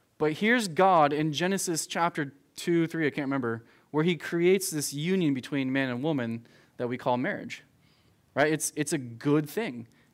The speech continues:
God made Adam, he made man, and it was good, right? I don't want us to think that it was bad.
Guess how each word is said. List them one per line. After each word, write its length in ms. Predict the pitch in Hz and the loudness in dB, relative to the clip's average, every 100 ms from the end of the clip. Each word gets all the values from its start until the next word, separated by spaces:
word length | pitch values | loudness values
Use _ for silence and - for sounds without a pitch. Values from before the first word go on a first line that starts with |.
| - | -2
God 340 | 127 160 180 202 | 6 8 8 6
made 340 | 220 220 202 - | 4 4 2 4
Adam, 380 | 220 214 143 | 6 6 6
he 120 | 180 185 | 2 0
made 220 | 185 202 | 0 0
man, 520 | 202 208 156 180 190 - | 0 2 2 0 -6 -2
and 140 | 143 | 0
it 100 | 160 | 2
was 380 | 143 170 180 - _ _ _ _ _ _ _ _ _ - | 2 2 0 -8 _ _ _ _ _ _ _ _ _ -8
good, 380 | 135 302 127 110 - | 0 2 2 -2 -2
right? 380 | 135 175 - - | 6 6 4 2
I 100 | 156 | 4
don't 220 | 170 208 254 | 6 4 4
want 160 | 240 | 2
us 120 | 226 | 2
to 100 | - | 2
think 320 | 190 247 220 170 | 0 0 0 2
that 140 | 175 | 2
it 80 | 170 | 2
was 140 | 147 | -2
bad. 400 | 131 170 131 110 | 4 6 6 2